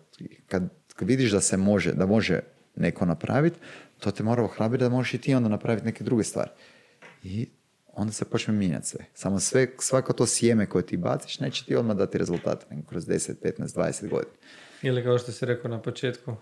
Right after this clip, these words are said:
Speaker 2: ne
Speaker 1: A?
Speaker 2: sljedeće generacije, nego generacije
Speaker 1: Generacije
Speaker 2: iza.
Speaker 1: poslije.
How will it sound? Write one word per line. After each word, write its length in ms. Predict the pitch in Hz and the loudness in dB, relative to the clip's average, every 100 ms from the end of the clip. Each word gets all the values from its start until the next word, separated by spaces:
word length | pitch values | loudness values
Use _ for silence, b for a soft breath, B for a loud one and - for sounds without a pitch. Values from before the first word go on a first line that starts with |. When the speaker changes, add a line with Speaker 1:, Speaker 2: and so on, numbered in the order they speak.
| _ _ - | _ _ -8
Speaker 2:
ne 220 | 131 135 | 0 2
Speaker 1:
A? 40 | |
Speaker 2:
sljedeće 480 | 135 - 147 147 143 | 2 4 4 6 4
generacije, 560 | 131 135 135 135 135 131 | 4 4 4 4 2 0
nego 120 | 117 | 2
generacije 300 | 123 123 123 | 4 6 8
Speaker 1:
Generacije 340 | 123 151 131 | 8 8 6
Speaker 2:
iza. 80 | 127 | 6
Speaker 1:
poslije. 300 | 131 120 - | 8 6 2